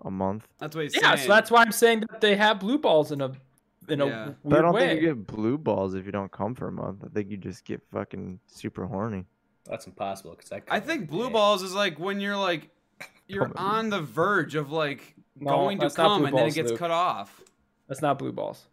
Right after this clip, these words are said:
Speaker 2: Well, that's, that's how all the cartoons, like, Big Mouth counted as, and that's what I've always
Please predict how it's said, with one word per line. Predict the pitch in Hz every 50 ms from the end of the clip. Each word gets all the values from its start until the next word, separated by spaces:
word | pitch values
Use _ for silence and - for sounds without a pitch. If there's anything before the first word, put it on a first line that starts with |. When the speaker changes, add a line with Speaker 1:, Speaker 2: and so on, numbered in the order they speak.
| -
Speaker 2:
Well, | - 147
that's, | 185 202 - - -
that's | 160 180 175 -
how | 208 185
all | 180 160 165 180 175
the | 180
cartoons, | 170 - 180 180 160 151 175 190 196 196 190 160
like, | 151 160 156 151 127 113 107 _ _ _ - 123
Big | 107 147 165 160
Mouth | 160 147 127 127 127 127 - - _ _ _ _
counted | - 139 131 135 135 131 127
as, | 127 131 135 139 127
and | 127 127
that's | 131 139 131
what | 131 117
I've | 117 135 147 131
always | 117 113 113 110 98